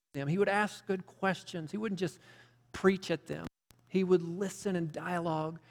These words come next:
You know, maybe like he did with Zacchaeus. Do you remember that story? Maybe like he did with Zacchaeus, he might go to their home. He, uh, pretty much invited himself to Zacchaeus' home. He said, "Let's have dinner today. I want to sit and talk and get to know you." Maybe he would do that.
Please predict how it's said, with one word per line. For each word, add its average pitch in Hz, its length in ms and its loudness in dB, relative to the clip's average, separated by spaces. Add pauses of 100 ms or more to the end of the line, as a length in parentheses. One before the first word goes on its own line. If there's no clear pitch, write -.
(240)
You 208 60 6
know, 214 80 10
maybe 269 320 10
like 214 220 10
he 196 100 2
did 190 160 12
with 175 220 8
Zacchaeus. 165 640 2
Do - 120 -20 (360)
you 156 40 -2
remember 160 180 2
that 160 160 2
story? 170 380 -4 (600)
Maybe 214 180 10
like 214 160 10
he 202 80 0
did 190 160 8
with 165 100 2
Zacchaeus, 180 440 6
he 180 60 2
might 170 220 4
go 175 300 8
to 180 240 2
their 160 180 6
home. 151 480 2
He, 156 120 -2
uh, - 340 -8
pretty 254 160 8
much 165 180 6
invited 170 380 8
himself 240 360 6
to 151 80 0
Zacchaeus' 139 640 2
home. 131 280 -4 (580)
He - 60 -12
said, 165 120 4
"Let's 208 140 4
have 185 180 2
dinner 165 240 2
today. 127 300 -6 (420)
I 208 60 -2
want 202 100 2
to - 80 -8
sit - 220 -4
and 127 80 -6
talk 135 300 -2
and 135 80 -8
get 156 140 -4
to 139 100 -8
know 127 140 -2
you." - 180 -10 (1000)
Maybe 147 200 2
he 151 100 4
would 151 140 2
do 151 140 4
that. 135 260 -4